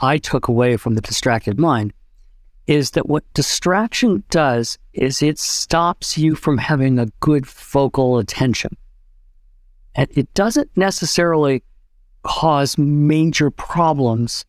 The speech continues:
but it can. But what we need to do is to learn how to focus. And from Gloria's work, we can't focus for <laughs> fifty-seven seconds is our max. I mean, some of my s-,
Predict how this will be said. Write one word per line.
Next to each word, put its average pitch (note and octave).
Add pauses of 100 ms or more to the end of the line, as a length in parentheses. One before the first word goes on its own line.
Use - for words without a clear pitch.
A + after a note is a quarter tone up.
(320)
but B2
it A2+
can. A#2+ (880)
But D3 (160)
what D#3
we D#3+
need F3+
to -
do D3+
is D3
to -
learn C#3
how A2+
to A#2
focus. - (500)
And C3
from C3+
Gloria's F3
work, C#3
we D#3
can't D3
focus B2+
for G#2+
<laughs> -
fifty-seven -
seconds F#3+
is C#3 (400)
our D3+
max. D3
I C#3+
mean, C3+ (320)
some B3
of -
my D3
s-, -